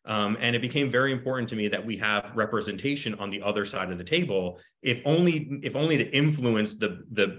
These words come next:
the bigger names on the, on the board to, to maybe make decisions that would be more beneficial. Uh, and hopefully then to actually write those decisions and write those determinations and, and how we work.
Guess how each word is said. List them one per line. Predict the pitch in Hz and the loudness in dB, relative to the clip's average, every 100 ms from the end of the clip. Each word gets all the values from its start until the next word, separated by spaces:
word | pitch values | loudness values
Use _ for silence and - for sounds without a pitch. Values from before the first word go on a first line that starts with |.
| 110 | -2
the | 104 | 0
bigger | 90 90 117 110 104 104 107 | 0 0 0 2 2 2 -2
names | 104 110 110 104 | 0 2 0 -2
on | - 98 98 98 | -4 -6 -4 -2
the, | 95 90 90 _ - | -2 -2 -8 _ -4
on | 101 | -2
the | 98 | -2
board | 90 117 123 107 104 | 0 2 4 4 2
to, | 104 98 | 0 -2
to | - 107 | -2 -2
maybe | 104 98 | 0 -2
make | 101 101 92 | -2 -4 -6
decisions | 92 101 92 92 | -4 -4 -2 -4
that | 95 95 | -2 -2
would | 90 | -4
be | 98 | -4
more | 92 92 | -4 -4
beneficial. | 90 98 101 190 196 113 104 101 - _ _ - | -2 -4 -2 -4 -2 -2 -2 -6 -16 _ _ -2
Uh, | 107 107 127 | 0 0 2
and | 117 | 2
hopefully | 104 110 107 113 104 | 4 2 2 0 2
then | 101 98 | 2 -2
to | 92 95 | -2 -2
actually | 98 - 101 | -2 -2 -2
write | 92 101 95 | 0 0 0
those | 98 92 | -2 -4
decisions | 92 98 92 92 87 | -6 -6 -6 -4 -6
and | 90 90 | -4 -2
write | 90 90 | -2 -2
those | 90 | -6
determinations | 87 - 87 87 87 85 90 85 | -8 -10 -8 -6 -6 -6 -8 -8
and, | 92 92 | -8 -8
and | 98 90 | -8 -8
how | 90 85 | -6 -6
we | 87 | -6
work. | 87 87 - | -6 -8 -10